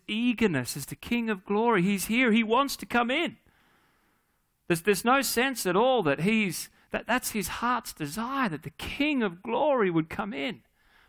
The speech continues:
But he's waiting for a people, as he said. There's people who would be like Jacob, who would seek after him. And the moment they do, the moment that God is allowed to be God, he's put in that place of referen-, reverence, he comes.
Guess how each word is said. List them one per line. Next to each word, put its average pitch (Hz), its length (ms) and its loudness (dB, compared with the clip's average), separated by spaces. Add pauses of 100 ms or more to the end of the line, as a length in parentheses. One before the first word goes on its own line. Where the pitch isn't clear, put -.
But 165 140 -4
he's 175 180 -2
waiting 170 680 -2
for 139 320 -2
a 127 40 -6
people, 247 560 -6
as 170 200 -6
he - 100 -16
said. 311 380 -6 (580)
There's 180 160 -4
people 214 400 -6
who 160 140 2
would 156 200 0
be 226 220 -6
like 202 300 -2
Jacob, 196 440 -10 (600)
who 151 140 -4
would 123 180 -4
seek - 500 -8
after 175 360 -4
him. 135 320 -6 (580)
And 110 100 -6
the 113 60 -4
moment 180 480 2
they 147 140 -2
do, 156 260 0
the 117 100 -4
moment 185 540 0
that - 260 -8
God 170 340 4
is 123 140 -4
allowed 139 520 4
to 127 80 -6
be 113 160 -6
God, 123 340 0
he's 104 140 -12
put - 180 -2
in 151 80 0
that 123 160 -6
place 139 320 -4
of 110 100 -12
referen-, 127 380 -6 (280)
reverence, 127 580 -2 (300)
he - 80 -20
comes. - 560 -6